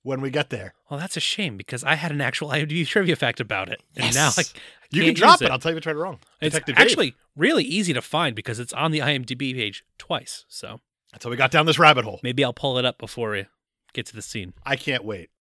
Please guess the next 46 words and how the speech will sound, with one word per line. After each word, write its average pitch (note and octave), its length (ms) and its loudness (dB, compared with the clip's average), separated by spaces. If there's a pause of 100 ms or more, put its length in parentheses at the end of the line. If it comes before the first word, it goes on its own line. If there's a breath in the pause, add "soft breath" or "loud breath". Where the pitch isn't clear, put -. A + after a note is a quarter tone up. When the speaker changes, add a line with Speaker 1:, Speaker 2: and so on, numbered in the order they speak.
(380)
Speaker 2:
Howard A3+ 260 8
insists F3+ 220 0
that D#3 60 -2
he's C#3+ 120 -4
gonna D3 180 4
leave G3 360 0
on F3+ 180 2
time C#3+ 340 0
and A2+ 140 -8
make C#3+ 140 -2
it - 60 -20
to - 60 -20
Jamie's B2+ 300 -2
karate A#2 320 -2
class. - 420 -10 (300)
Speaker 1:
Yeah, A#3+ 120 2
but - 100 -6
then F3 140 2
he D3+ 40 0
completely D3 380 -4
blows B2+ 380 0
it A#2+ 120 -8
with A2 120 -6
his G2 160 -10
wife A#2 480 0
saying, G#2 320 -8
"You're C3+ 160 -6
my F3 80 -2
number G3+ 200 -2
one A3+ 220 4
customer." A#3+ 340 2
Speaker 2:
You're - 100 8
my - 60 6
number E3+ 260 10
one G3 200 4
customer. F3 680 4 (560)
Speaker 1:
And C3+ 140 -4
I B2+ 60 0
love D3 340 0
the B2+ 300 -2 (320)
reaction C#3+ 360 4
for B2 80 -8
Rita B2 120 -2
Wilson. A#2 360 -2 (440)
Click. - 480 0
Speaker 2:
Yep. C#3+ 180 0